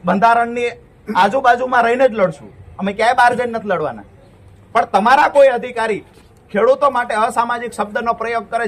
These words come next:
જિંદગીમાં બીજી વાર આવી ભૂલ ન થાય, સાહેબ. એને સ્પષ્ટ સૂચના ઉપરથી અપાવી દેજો.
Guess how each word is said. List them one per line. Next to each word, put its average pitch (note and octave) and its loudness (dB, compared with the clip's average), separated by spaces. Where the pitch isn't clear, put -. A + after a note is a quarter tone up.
જિંદગીમાં G#3+ -2
બીજી A3+ -2
વાર A3 2
આવી G#3+ 0
ભૂલ G3+ -2
ન G3+ -4
થાય, D#3 -10
સાહેબ. G#2 -16
એને G3+ -2
સ્પષ્ટ G#3+ -2
સૂચના G#3 -2
ઉપરથી A3 -2
અપાવી G#3+ -2
દેજો. A3+ 0